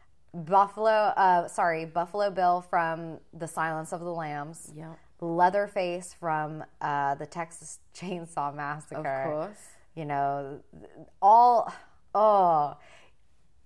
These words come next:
Speaker 1: even thinking of Norman Bates, I know
Speaker 2: Yeah.
Speaker 1: everyone thinks back, right? You have to understand that this man, Edward Gein,
Speaker 2: Mm-hmm.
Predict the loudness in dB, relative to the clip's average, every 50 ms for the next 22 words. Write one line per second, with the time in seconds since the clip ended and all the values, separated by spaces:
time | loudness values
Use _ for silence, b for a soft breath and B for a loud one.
0 | -16 -6 -2 0 0 0 0 -2 -2 -2 -4 -6 -6 -6 -8 -6 -6 -6 -4 -4
1 | -4 -4 -2 -4 -4 -6 -6 -6 -6 -6 -6 -8 -10 -14 -14 -6 -2 -2 -2 0
2 | 0 2 2 2 2 0 -2 -8 -6 -8 -8 -10 -10 -10 -12 -12 -12 -14 -12 -6
3 | -4 -4 -4 -4 -6 -8 -8 -6 -6 -8 -10 B B B B B B B _ _
4 | _ _ -20 _ _ -18 -14 -10 -8 -6 -2 2 2 0 0 0 -8 -8 -6 -6
5 | -10 -8 -6 -6 -4 -4 -4 -4 -6 -8 -8 -10 -16 -18 -12 -4 -2 -2 -2 -2
6 | -6 -12 -10 -6 -6 -4 -4 -4 -4 -6 -6 -10 -12 -18 _ _ -4 -2 -2 -2
7 | -2 -2 -6 -6 -6 -6 -8 -10 -10 -10 -10 -10 -12 -14 -14 -16 -18 -18 -20 _
8 | _ _ _ -18 -16 -16